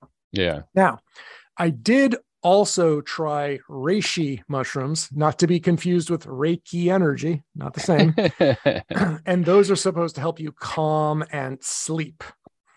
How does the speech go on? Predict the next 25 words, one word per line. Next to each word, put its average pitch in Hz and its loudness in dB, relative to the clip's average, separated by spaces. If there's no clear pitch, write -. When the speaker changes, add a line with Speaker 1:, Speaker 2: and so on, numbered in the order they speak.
Speaker 1:
Okay. 95 -2
Speaker 2:
I've 151 -4
Speaker 1:
So 156 -2
Speaker 2:
noticed 160 2
Speaker 1:
you're 165 4
Speaker 2:
no 170 8
Speaker 1:
taking 156 4
Speaker 2:
di- 110 2
Speaker 1:
uppers 117 2
and 113 0
downers. 90 -4
Speaker 2:
I've 170 0
noticed 180 2
no 185 10
difference 175 2
from 160 4
the 156 -2
Speaker 1:
<laughs> 143 -2
Speaker 2:
downers. 135 -4
The 247 -4
downers 196 6
don't 185 4
seem 180 0
to 165 0
do 156 -2